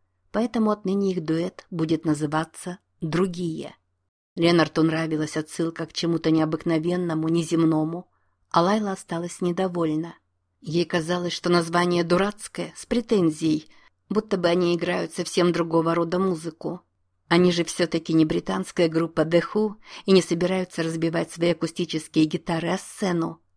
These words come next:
Однако имя закрепилось. Ленард радовался новому старту. Он написал несколько песен, в которых ему удалось найти новое звучание,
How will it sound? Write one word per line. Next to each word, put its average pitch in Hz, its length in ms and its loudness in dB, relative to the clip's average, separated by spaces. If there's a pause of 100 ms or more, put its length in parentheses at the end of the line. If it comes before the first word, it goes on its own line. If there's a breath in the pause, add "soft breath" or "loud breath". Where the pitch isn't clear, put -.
(320)
Однако 214 420 0
имя 190 200 2
закрепилось. 185 880 -6 (300)
Ленард 170 440 2
радовался 175 640 -2
новому 165 380 2
старту. 180 640 -6 (640)
Он 185 120 6
написал 190 460 2
несколько 180 460 -2
песен, 185 460 -4 (280 loud breath)
в - 80 -20
которых 226 440 -2
ему 202 160 0
удалось 185 420 0
найти 180 320 -2
новое 175 340 0
звучание, 170 800 -2